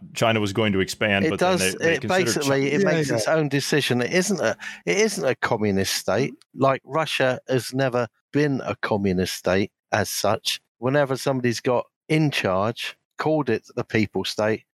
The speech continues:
Speaker 2: they've subjected the people to whatever, and millions of their own people die. And the ruling powers in China also do not really care for the people.
Speaker 3: No, of course
Speaker 2: And
Speaker 3: they
Speaker 2: they,
Speaker 3: don't.
Speaker 2: and,
Speaker 3: They're,
Speaker 2: and they
Speaker 3: they're
Speaker 2: never, and they never will.
Speaker 3: they're, they're an elite political class.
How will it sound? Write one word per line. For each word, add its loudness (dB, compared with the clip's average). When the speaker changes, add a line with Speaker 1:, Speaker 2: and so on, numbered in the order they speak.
Speaker 2:
they've 2
subjected -2
the -6
people 0
to -2
whatever, 0
and 0
millions 0
of -2
their 2
own 0
people -2
die. 0
And 0
the 0
ruling 0
powers -2
in -2
China 0
also 0
do 0
not 0
really 0
care 2
for -20
the -8
people. 0
Speaker 3:
No, 4
of 0
course 2
Speaker 2:
And 2
Speaker 3:
they -2
Speaker 2:
they, 0
Speaker 3:
don't. 2
Speaker 2:
and, 2
Speaker 3:
They're, 2
Speaker 2:
and 0
they 2
Speaker 3:
they're 2
Speaker 2:
never, 2
and 2
they 2
never 2
will. 0
Speaker 3:
they're, 2
they're 2
an 4
elite 2
political 0
class. -2